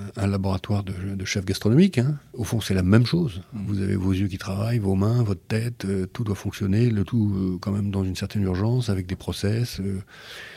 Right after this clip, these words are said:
Speaker 1: et c'est chaud, quoi, hein. Et, et, et c'est hy-, hyper, euh, satisfaisant quand, quand, quand ça fonctionne.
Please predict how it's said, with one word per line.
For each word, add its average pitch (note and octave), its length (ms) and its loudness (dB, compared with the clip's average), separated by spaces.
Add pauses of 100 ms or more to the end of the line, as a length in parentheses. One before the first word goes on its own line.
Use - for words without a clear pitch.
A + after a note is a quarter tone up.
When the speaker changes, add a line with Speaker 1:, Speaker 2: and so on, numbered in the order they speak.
(420)
Speaker 1:
et G2+ 140 -4
c'est - 160 -2
chaud, F3 240 4
quoi, F2+ 200 -2
hein. F#2+ 340 0
Et, F#2+ 100 -2
et, G2 420 2
et F2+ 60 2
c'est F#2 420 0
hy-, A2+ 160 2 (720)
hyper, B2 560 2
euh, G2+ 340 -2 (140)
satisfaisant G2 640 -2
quand, F2+ 220 -6 (160)
quand, - 140 -10 (160)
quand F#2 100 -16
ça - 140 -12
fonctionne. - 560 -12